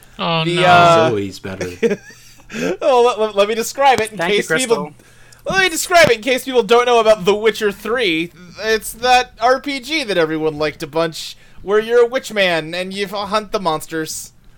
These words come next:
Speaker 2: And it takes a hundred hours, and sometimes you talk to barons? I didn't play it.
Speaker 1: Mm-hmm. <laughs>
Speaker 3: My favorite part of the Witcher Three discourse is everyone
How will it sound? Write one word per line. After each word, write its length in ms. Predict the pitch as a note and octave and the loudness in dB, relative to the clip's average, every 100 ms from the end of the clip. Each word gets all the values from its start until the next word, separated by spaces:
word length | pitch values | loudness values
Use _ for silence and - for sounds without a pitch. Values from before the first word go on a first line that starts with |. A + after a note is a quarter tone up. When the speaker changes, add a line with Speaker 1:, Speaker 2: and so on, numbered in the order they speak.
| - | -2
Speaker 2:
And 180 | F#3+ G3+ | 0 0
it 160 | G3 | 0
takes 340 | - G3+ - A#3 | -2 -4 -4 -4
a 160 | F#3+ | -2
hundred 260 | F#3 G3+ G#3 | 0 0 2
hours, 460 | G#3+ A3+ A#3+ A#3+ B3 | 4 4 2 0 -4
and 180 | A#3+ A3+ | -6 -4
sometimes 500 | B3 A#3 C4 B3 A#3 | -4 -2 -4 -4 -10
you 80 | |
talk 300 | A3+ C4+ B3+ | -4 -4 -4
to 120 | - A#3 | -8 -12
barons? 720 | F#3+ F#3+ C4 F4+ G#4 - - - | -4 -2 0 -2 -8 -12 -14 -6
I 160 | - A#3+ | 2 2
didn't 180 | D4+ A#3+ | 2 -4
play 320 | - G3+ A2 | 0 0 0
it. 120 | A2+ | -4
Speaker 1:
Mm-hmm. 240 | F3+ F3+ G#4+ - - - - _ - - - - - - - | -10 -10 -12 -16 -20 -20 -20 _ -20 -4 8 10 12 12 10
<laughs> 20 | |
Speaker 3:
My 120 | A#2 A#2+ | 6 0
favorite 420 | - E3+ F#3 - | -4 -6 -6 -8
part 360 | - A2+ B2 A2+ | -8 -8 -8 -10
of 180 | G2+ | -10
the 80 | G2+ | -6
Witcher 260 | G2+ G2+ G2+ | -6 -6 -10
Three 240 | - G#2 | -10 -8
discourse 640 | G2 G2 - - A2+ G#2+ - | -6 -6 -8 -6 -4 -4 -8
is 140 | G2 F#2 | -12 -12
everyone 600 | G#2+ A2 A2 A2 G2+ | -8 -4 -4 -4 -6